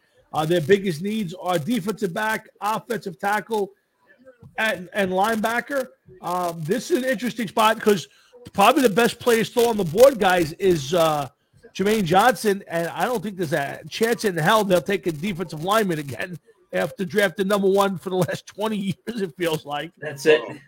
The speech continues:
Speaker 3: God.
Speaker 1: Uh, so, uh, guys, give me, give me thoughts on the Communists. Where did the Communists, uh, grab a pick here?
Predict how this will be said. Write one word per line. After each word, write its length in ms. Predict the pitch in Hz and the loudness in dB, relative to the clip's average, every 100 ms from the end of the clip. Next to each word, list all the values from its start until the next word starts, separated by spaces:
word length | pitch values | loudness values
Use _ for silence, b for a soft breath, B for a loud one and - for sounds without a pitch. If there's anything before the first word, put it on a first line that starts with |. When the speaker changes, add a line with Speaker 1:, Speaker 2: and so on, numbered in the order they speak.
| _ | _
Speaker 3:
God. 440 | - 170 170 170 180 | -8 -6 -2 -2 -4
Speaker 1:
Uh, 40 | |
so, 280 | 165 220 214 | -4 -2 -2
uh, 280 | 185 175 180 185 165 | -4 -6 -6 -8 -2
guys, 300 | 214 247 165 | 2 2 2
give 180 | 214 | 0
me, 140 | 226 220 | 0 -4
give 200 | 160 220 | -4 -4
me 80 | 254 | -4
thoughts 320 | 175 226 226 | -2 -2 -2
on 80 | 214 | -6
the 100 | 208 | -4
Communists. 520 | - 226 311 214 135 | 0 -2 -2 -6 -2
Where 160 | 190 208 | -2 -2
did 120 | 226 | -4
the 60 | |
Communists, 560 | 208 196 220 240 - - | -2 -2 -2 -6 -8 -2
uh, 140 | 180 | -2
grab 340 | 151 202 202 196 | 0 -2 -2 -4
a 40 | |
pick 260 | 170 254 254 | 0 0 2
here? 220 | 170 110 | -4 -4